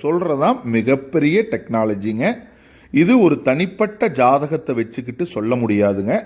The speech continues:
இதுக்கெல்லாம் ஜாமக்கோல் பிரசனம் தான் அல்டிமேட். மற்ற எல்லா பிரசனங்களை விட ரொம்ப அல்டிமேட்டா இந்த விஷயத்தை very fast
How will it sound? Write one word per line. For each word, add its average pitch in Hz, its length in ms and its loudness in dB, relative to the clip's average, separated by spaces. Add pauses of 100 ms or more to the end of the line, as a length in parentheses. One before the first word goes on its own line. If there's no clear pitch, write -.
(100)
இதுக்கெல்லாம் 135 800 2 (140)
ஜாமக்கோல் 139 600 2
பிரசனம் 110 380 -4
தான் 147 180 2 (100)
அல்டிமேட். 110 800 -2 (680)
மற்ற 123 360 -2
எல்லா 175 500 2
பிரசனங்களை 135 680 -6
விட 123 340 -6 (420)
ரொம்ப 156 420 2
அல்டிமேட்டா 147 880 0
இந்த 120 200 -2
விஷயத்தை 135 480 0
very 131 360 2 (120)
fast 165 320 2